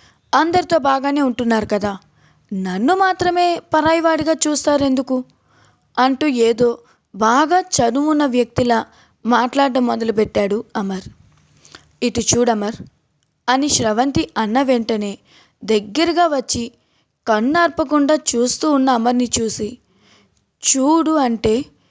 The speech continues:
ఇంత దగ్గరగా వచ్చి కళ్ళల్లోకి కళ్ళు పెట్టి చూస్తూ నిలబడమని కాదు, నేను చెప్పేది విను అని అర్థం," అంటూ కాస్త విసుగ్గా చెప్పింది శ్రవంతి.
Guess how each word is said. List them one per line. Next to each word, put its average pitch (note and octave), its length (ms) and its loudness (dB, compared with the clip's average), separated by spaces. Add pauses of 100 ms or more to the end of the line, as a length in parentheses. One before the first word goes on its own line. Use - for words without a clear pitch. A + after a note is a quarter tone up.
(240)
ఇంత F#4 300 0
దగ్గరగా C4 560 0
వచ్చి A#3 400 -2
కళ్ళల్లోకి C4+ 680 2
కళ్ళు A#3+ 300 0
పెట్టి C4 300 -2
చూస్తూ C4+ 560 -2
నిలబడమని A#3+ 760 0
కాదు, G#3 380 -4 (880)
నేను A3+ 240 0
చెప్పేది A3+ 800 0 (300)
విను C4 420 2
అని C4+ 280 2
అర్థం," A3 320 -2 (480)
అంటూ C4 280 0
కాస్త B3+ 340 0
విసుగ్గా A#3 440 0 (120)
చెప్పింది A#3 540 -4 (340)
శ్రవంతి. G#3+ 680 -2